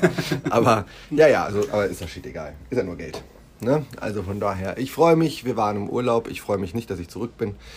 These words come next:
Speaker 2: Also doch, euretwegen natürlich schon, deinetwegen besonders, Kai.
Speaker 1: Super,
Speaker 2: Klar.
Speaker 1: danke.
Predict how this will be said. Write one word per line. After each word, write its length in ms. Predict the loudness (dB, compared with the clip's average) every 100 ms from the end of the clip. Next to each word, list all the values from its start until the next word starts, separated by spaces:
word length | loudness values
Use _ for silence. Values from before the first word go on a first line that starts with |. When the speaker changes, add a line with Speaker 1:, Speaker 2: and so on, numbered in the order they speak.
| -20 -8
Speaker 2:
Also 160 | -4 -4
doch, 280 | -6 -8 -8
euretwegen 420 | -8 -8 -10 -10
natürlich 320 | -14 -14 -12
schon, 300 | -6 -4 -4 -10 -12 -8
deinetwegen 400 | -8 -10 -12 -12
besonders, 380 | -8 -8 -10
Kai. 200 | -10 -12 -12 -20 -20
Speaker 1:
Super, 240 | -6 -4 -4
Speaker 2:
Klar. 100 | -8
Speaker 1:
danke. 280 | -8 -10